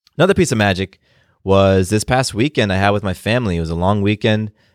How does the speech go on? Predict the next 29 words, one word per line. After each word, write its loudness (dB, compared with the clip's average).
um, -4
and, -4
uh, -10
in -2
that 2
Maya 2
was -2
off 0
of -4
school, -2
so -4
we -2
had, 0
you -12
know, -6
we -2
had 0
just -10
all -2
this -2
time -6
together. -6
And -8
both 2
Sarah 2
and 0
I 4
chose 0
to 0